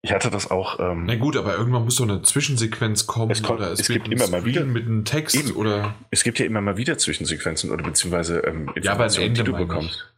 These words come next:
Speaker 1: Und es gibt auch ein Ende des Spiels. Und das, das ist ja, ähm, im schlimmsten Fall ist es eben das, das Ende dieser vier Stunden Frist,
Speaker 2: Mhm.
Speaker 1: äh, an dem etwas passiert,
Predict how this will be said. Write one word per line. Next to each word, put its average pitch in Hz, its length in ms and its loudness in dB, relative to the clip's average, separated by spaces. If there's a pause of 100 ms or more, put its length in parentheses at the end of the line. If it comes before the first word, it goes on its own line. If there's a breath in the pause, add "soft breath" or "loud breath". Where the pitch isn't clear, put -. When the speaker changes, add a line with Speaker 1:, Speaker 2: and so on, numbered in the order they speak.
(200)
Speaker 1:
Und 90 120 -2
es 87 100 0
gibt - 180 -2
auch 92 80 0
ein 101 100 -2
Ende 107 200 0
des - 120 -2
Spiels. - 280 -4
Und - 80 -4
das, 90 180 2
das - 220 0
ist - 160 0
ja, 90 120 2
ähm, 82 320 -2
im 85 80 -6
schlimmsten 92 420 -2
Fall 98 280 0 (380 loud breath)
ist - 160 0
es 95 160 4
eben 87 400 0 (100)
das, - 260 0
das - 200 -2
Ende 90 480 0 (400 soft breath)
dieser 82 180 0
vier - 240 -2
Stunden 101 400 -2
Frist, - 720 -2 (140)
Speaker 2:
Mhm. 95 180 -6
Speaker 1:
äh, 90 80 2
an 82 220 -2
dem 87 200 0
etwas - 300 0
passiert, - 680 0